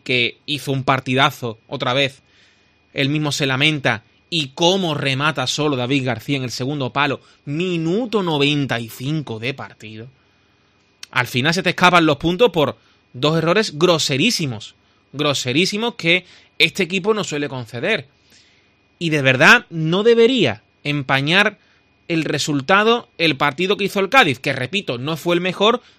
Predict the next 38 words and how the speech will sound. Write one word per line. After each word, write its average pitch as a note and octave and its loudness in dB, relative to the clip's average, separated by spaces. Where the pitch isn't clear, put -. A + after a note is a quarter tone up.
pero D3 4
tampoco B2+ 0
el A#2+ 2
peor. G#2 0
Pero B3 4
vivimos E3+ 0
en F#3+ -2
la, F3 6
en F3+ -2
el E3+ 2
resultadismo F3 0
constante G3+ 2
y D#3 2
en C#3+ -2
función D3+ -2
de C#3+ -2
cómo F#3 0
ha F#3 2
estado F#3 2
el F3+ 2
partido, G3 2
diremos E3 0
si E3+ 4
es - 0
mejor D#3 0
o C#3 0
peor, F3+ 4
lo C#3 0
cual F#3 4
es F#3+ 0
injusto G3 0
en E3 0
ambos F#3+ 0
casos. - -8
Tanto C#3 -4
como C3+ -4
se, C3 -6
tanto, C3+ -4